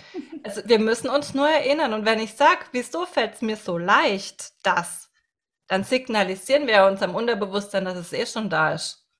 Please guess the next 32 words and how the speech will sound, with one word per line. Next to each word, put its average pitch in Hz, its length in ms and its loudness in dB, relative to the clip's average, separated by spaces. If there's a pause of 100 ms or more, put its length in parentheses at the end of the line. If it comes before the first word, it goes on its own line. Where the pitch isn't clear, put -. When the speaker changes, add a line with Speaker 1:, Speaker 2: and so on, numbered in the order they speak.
(340)
Speaker 2:
dass 180 200 -2
wir 185 80 0
es 190 80 -8
sowieso 190 520 2
wissen. 170 520 -4 (140)
Und 196 220 0
dann 220 200 6
sich 247 220 -2
einfach 233 260 0
nur 240 160 -2
noch 254 180 -4
zu - 240 -8
öffnen, 247 680 -2 (320)
jeden 294 360 0
Tag 262 340 2
diese 208 220 -8
Frage 247 520 -2
zu - 160 -10
stellen 247 720 -4 (580)
und 247 240 0
dann 202 240 4
den 240 320 -4
Weg 196 280 -2
zu 254 140 -6
gehen 190 220 -6
und 269 140 -2
den 254 120 0
Impulsen 202 800 -6
zu 285 120 -6
folgen. 254 640 -2 (2500)
Speaker 1:
So. 403 120 0
Speaker 2:
Weil, 214 440 4